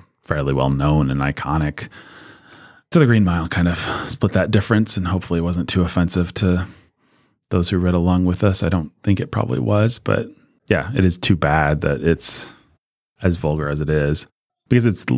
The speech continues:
like you said, it's not actually reflecting how people in the nineteen thirties would have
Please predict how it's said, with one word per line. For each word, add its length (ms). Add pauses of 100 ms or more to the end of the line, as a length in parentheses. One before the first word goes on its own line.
(220)
like 220
you 40
said, 180
it's 180
not 280
actually 500
reflecting 760 (920)
how 180
people 260
in 60
the 80
nineteen 300
thirties 420
would 80
have 240